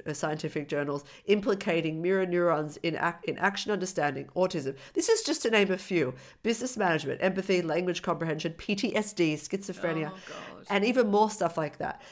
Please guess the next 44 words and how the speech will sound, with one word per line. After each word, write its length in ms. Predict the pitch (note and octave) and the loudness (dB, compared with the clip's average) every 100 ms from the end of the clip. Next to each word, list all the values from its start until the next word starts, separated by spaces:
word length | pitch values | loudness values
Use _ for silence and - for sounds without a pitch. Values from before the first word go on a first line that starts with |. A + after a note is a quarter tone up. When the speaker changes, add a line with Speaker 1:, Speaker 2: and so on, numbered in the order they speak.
| B3 F3 | -4 0
Speaker 1:
And 120 | G3+ | 0
so 120 | F#3 | 2
the 120 | G3 | 2
interest 320 | B3+ A#3 C4+ | 2 -2 -2
sort 140 | B3 G3 | 0 0
of 140 | G3 | 0
peaked 320 | A3+ G#3+ G3+ | 2 2 2
around 320 | F3+ E3 D#3+ - | 2 2 0 -4
two 140 | G3+ | -2
thousand 340 | G3 E3+ D#3+ | 2 0 0
and 100 | D#3 | -6
thirteen. 840 | - F3+ E3 - G#3+ G#3 - - - - _ _ - - - | 2 4 4 4 6 6 4 -4 -16 -18 _ _ -20 -18 -8
It's 160 | G3 G#3 | -6 2
not 240 | A3+ B3 | 2 4
to 100 | C4 | -4
say 380 | B3+ G#3+ F3+ F3 | -4 0 2 4
the 100 | E3+ | 2
research 360 | F3 F3 E3+ - | 0 0 -2 -2
isn't 280 | F3 E3 - | -2 -2 -6
continuing, 800 | D#3 - F#3+ F#3+ D3 A#2+ A#2+ | -8 0 0 2 0 -2 -6
but 180 | - D#3+ | -2 -2
the 60 | D#3+ | -2
brand 680 | C3+ D#3 E3+ F3+ F#3+ F3+ D#3 | -4 0 6 8 8 4 2
of 140 | D#3 | -2
the 80 | E3 | -2
mirror 320 | D#3+ E3 D#3+ | 0 2 0
neurons 480 | D#3 D#3 D#3 D3+ D3+ | 0 0 0 -2 -4
started 320 | - D3+ C#3+ | -2 0 0
to 120 | - | -4
really 240 | D3+ D3 C3+ | -2 -2 -4
decline. 600 | D3 - D3 B2+ A#2 - _ - - - - - | -6 -6 -6 -4 -6 -12 _ -20 -20 -20 -10 2
And 220 | F3 E3+ | 2 4
so 120 | G3+ | 4
I 140 | - | 6
was 200 | A3 G#3+ | 4 2
Google, 340 | F3 A#3+ C4+ C#4 | 2 0 2 4
I 80 | A#3 | 4
was 120 | A#3+ | 2
just 200 | B3 - | -2 -2
like, 160 | C4+ C4 | -2 0
"What?" 260 | C#4 D4 C4 | 0 0 2
You 100 | C4 | 2
know, 240 | B3+ B3 - - - | 4 2 -4 -18 -4
because 340 | A3 B3 B3 | 2 4 2